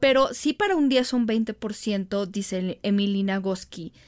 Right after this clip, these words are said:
se activa el acelerador y, y de alguna manera yo lo veo incluso como personas que buscan el sexo para liberar el estrés, que, que,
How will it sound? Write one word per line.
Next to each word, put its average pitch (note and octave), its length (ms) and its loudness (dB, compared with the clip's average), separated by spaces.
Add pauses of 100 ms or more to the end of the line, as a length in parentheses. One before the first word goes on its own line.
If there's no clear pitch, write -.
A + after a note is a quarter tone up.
(280)
se - 160 2
activa A#3 640 2
el A3 240 -4
acelerador G3 880 0
y, D#3+ 240 -12
y A#3+ 160 2
de G#3+ 80 2
alguna B3+ 320 2
manera B3+ 340 0
yo B3+ 140 0
lo B3 140 0
veo A#3 160 -2
incluso A#3 560 -2
como G3+ 280 -6
personas A#3+ 640 -4
que A3 120 -4
buscan B3+ 500 -4 (380)
el G3+ 160 0
sexo A3+ 680 -2 (240)
para G#3+ 240 2
liberar G#3 400 2
el G#3 140 -2
estrés, D#4 400 -2
que, - 340 -4
que, F3+ 320 -2